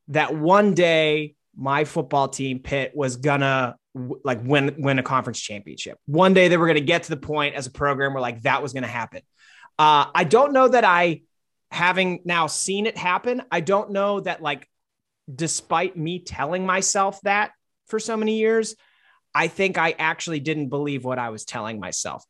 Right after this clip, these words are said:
because there was a three play sequence in this game. Pitt was up ten points.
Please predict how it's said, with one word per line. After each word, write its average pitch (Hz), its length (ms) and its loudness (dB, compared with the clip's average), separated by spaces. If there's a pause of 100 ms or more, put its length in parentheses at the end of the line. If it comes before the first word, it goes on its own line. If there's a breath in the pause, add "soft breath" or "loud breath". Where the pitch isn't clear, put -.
(300 soft breath)
because 143 220 4
there 151 160 6
was 135 140 2
a 135 40 0
three 233 800 -4
play 170 360 2
sequence 131 640 -6
in 127 160 -4
this 131 160 -2
game. 92 400 -8 (960)
Pitt 156 100 2
was 139 140 0
up 151 120 2
ten 160 220 -2
points. 127 540 -4